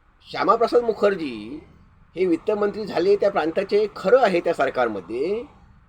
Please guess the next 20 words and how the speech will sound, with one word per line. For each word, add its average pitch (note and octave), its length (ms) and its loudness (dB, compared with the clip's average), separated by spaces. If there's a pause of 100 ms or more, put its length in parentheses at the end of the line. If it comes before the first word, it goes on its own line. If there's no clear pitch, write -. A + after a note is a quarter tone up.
(140)
परंतु F#3+ 760 4 (600)
हिंदू G3 300 -4
महासभा E3+ 540 0
आहे D#3 200 -2
सदोतीस F3 640 -4
सालापासून E3 640 0 (540)
ही G#3 60 -12
कुणाच्या G#3+ 400 2
ताब्यात F#3+ 260 -2
होती? E3+ 360 -4 (1120)
सदोतीस F#3 400 -2
सालापासून F#3 760 0
वर्चस्व F3+ 500 0
हिंदू F3+ 300 0
महासभेवर E3+ 540 0
कुणाचं A3+ 420 4
होतं? G3+ 520 2 (2250)
नेतृत्व F#3+ 420 2
कुणाचं A#3 340 6
होतं? G3+ 500 6